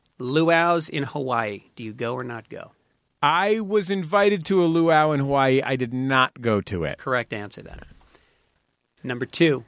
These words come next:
Speaker 1: do you eat the free lunch with the Hare Krishnas?
Speaker 2: I have never, I have never eaten a free lunch with the Hare Krishnas. I, but
Speaker 1: Wrong answer. <laughs>
Speaker 2: I,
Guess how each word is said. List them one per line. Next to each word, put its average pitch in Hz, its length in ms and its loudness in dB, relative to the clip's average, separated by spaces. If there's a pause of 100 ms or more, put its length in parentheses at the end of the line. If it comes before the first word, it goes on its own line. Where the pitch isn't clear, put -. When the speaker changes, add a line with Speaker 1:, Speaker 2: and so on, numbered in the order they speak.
(240)
Speaker 1:
do 123 100 2
you 147 240 6
eat 160 180 0
the - 40 -12
free 156 280 2
lunch 147 440 0
with 135 140 -4
the 139 80 -2
Hare 131 240 2
Krishnas? 113 600 -10 (640)
Speaker 2:
I 175 280 4
have 151 320 0
never, 170 520 2
I 143 200 2
have 135 180 0
never 143 520 2
eaten 135 340 -6
a 110 60 -2
free 117 200 -4
lunch 104 300 -4
with 107 100 -6
the 101 100 -4
Hare 95 220 -2
Krishnas. 90 640 -12 (200)
I, 120 340 2 (100)
but 151 280 0 (500)
Speaker 1:
Wrong 120 300 -14
answer. 107 400 -20
<laughs> - 1400 -6
Speaker 2:
I, 151 180 2